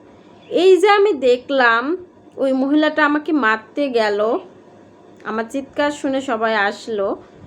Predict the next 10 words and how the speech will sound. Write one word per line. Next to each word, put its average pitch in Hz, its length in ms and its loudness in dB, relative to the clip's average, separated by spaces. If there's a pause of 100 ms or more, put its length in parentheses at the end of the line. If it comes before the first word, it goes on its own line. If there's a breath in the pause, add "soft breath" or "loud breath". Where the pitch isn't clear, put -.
(200 loud breath)
এটা 339 180 0
কি 370 220 2
ছিল 359 260 2
আসলে 269 420 2
আমি 262 200 -2
আজকেও, 226 760 -2 (140)
আজ 226 220 -2 (720 loud breath)
অবধি 226 360 -4
জানি 208 320 0
না, 214 280 -4